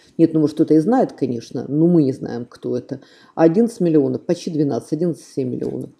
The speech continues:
Все это, конечно, вызывает огромные вопросы.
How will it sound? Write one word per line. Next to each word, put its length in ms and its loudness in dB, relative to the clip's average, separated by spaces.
Все 500 4
это, 360 2
конечно, 400 2
вызывает 600 2
огромные 460 4
вопросы. 720 -4